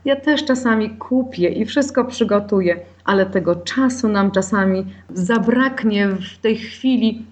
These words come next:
żeby usiąść, napisać i na tej poczcie wrzucić do skrzynki pocztowej.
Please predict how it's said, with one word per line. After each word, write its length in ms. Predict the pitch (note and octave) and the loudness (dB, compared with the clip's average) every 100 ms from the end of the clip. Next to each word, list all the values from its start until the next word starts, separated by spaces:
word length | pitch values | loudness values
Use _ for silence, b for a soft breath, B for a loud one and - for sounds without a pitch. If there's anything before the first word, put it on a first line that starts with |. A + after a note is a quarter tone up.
| - | -6
żeby 360 | F#3 G#3 F#3+ - - | 0 2 2 -2 0
usiąść, 480 | B3 - A#3+ A#3 - | 0 2 0 0 0
napisać 880 | F#3+ F#3+ G3+ - G3 G3 - - - | -2 -2 -8 -4 -2 -2 -4 -12 -4
i 80 | F#3 | 0
na 120 | F#3 | 0
tej 160 | F#3 F#3 | 0 0
poczcie 480 | G3 F#3 - F#3+ | 0 -2 -2 -2
wrzucić 340 | E3+ F3+ F3 F3+ | -2 -2 0 0
do 120 | E3+ | 0
skrzynki 480 | F3 - F#3+ F3+ F#3 | -2 -2 0 0 -2
pocztowej. 560 | - F3 - F3+ E3+ | -4 -8 -6 -2 0